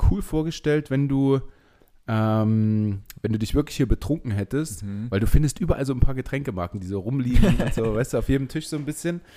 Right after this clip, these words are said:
Speaker 2: Mhm.
Speaker 1: Da hättest du, hättest du dich schön umsonst hier wegkechern können, ja. Aber gut, so ist das jetzt mittlerweile im Alter.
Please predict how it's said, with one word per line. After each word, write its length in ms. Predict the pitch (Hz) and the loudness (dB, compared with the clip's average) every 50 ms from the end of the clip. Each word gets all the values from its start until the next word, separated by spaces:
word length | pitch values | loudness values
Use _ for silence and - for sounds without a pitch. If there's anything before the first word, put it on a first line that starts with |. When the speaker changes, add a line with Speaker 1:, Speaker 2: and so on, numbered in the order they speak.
| - - - - | -20 -20 -12 -8
Speaker 2:
Mhm. 160 | 110 101 101 | -6 -4 0
Speaker 1:
Da 60 | 104 | 0
hättest 220 | 113 127 - - - | 0 0 -2 -2 0
du, 360 | 147 139 135 135 131 - - | 0 2 2 0 -2 -4 -6
hättest 320 | - - 123 131 - - - | -8 -10 -10 -10 -10 -8 -8
du 60 | 127 | -6
dich 180 | 123 123 - - | -6 -8 -8 -10
schön 220 | - 143 143 139 | -8 -8 -6 -6
umsonst 420 | 120 131 131 110 117 120 123 - - | -6 -6 -6 -6 -6 -6 -6 -8 -8
hier 180 | 120 120 104 | -8 -6 -6
wegkechern 1080 | 104 101 - _ _ _ _ _ _ _ - - - 135 120 - - 131 117 107 104 - | -6 -8 -10 _ _ _ _ _ _ _ -12 -6 -4 -2 -2 0 0 0 0 -2 -2 -4
können, 320 | - - 104 98 98 95 - | -4 -4 -4 -4 -4 -6 -6
ja. 140 | 90 101 - - - - - - - - - - - - - | -8 -8 -8 -12 -18 -20 -20 -20 -20 -20 -20 -20 -20 -8 0
Aber 180 | 117 143 175 190 | 4 4 6 6
gut, 180 | 170 180 170 - | 6 4 4 2
so 280 | - - - - 131 | -2 -6 -4 -2 -2
ist 240 | 143 139 - - - | -2 -2 -4 -2 -2
das 180 | 127 120 - - | -2 -2 -2 -2
jetzt 200 | 117 - - 123 | -4 -2 -2 -2
mittlerweile 500 | 123 - 120 107 95 95 104 110 110 101 | -2 0 -2 -2 0 0 0 0 0 0
im 120 | 95 92 | 0 -2
Alter. 400 | - 92 101 - 113 107 107 104 | -2 -4 -4 -2 -2 -2 -2 -2